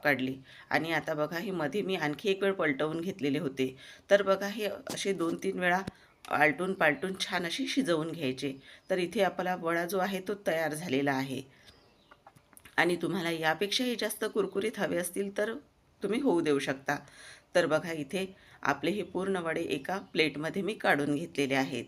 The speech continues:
आणि तुम्हाला वरून हे अजिबातही तेलकट दिसत आहेत का? अगदी चव मात्र आपल्या साबुदाणा वड्यासारखीच याला येणार आहे. तर आता बघा,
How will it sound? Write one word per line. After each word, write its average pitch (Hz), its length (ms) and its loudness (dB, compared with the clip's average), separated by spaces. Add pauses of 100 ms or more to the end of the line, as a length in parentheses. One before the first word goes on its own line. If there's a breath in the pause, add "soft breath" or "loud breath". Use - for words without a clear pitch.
(120)
आणि 156 260 -4
तुम्हाला 156 360 0
वरून 160 240 -2
हे 196 100 -4
अजिबातही 151 640 -2 (100)
तेलकट 139 320 2
दिसत 180 380 -4
आहेत 185 200 -2 (120)
का? 180 140 2 (480 loud breath)
अगदी 147 440 0
चव 180 300 2
मात्र 185 380 0
आपल्या 175 280 -2
साबुदाणा 160 520 0
वड्यासारखीच 147 680 0
याला 151 160 2
येणार 135 320 2
आहे. 127 260 -4 (1120 soft breath)
तर 170 120 2
आता 151 260 2
बघा, 170 300 0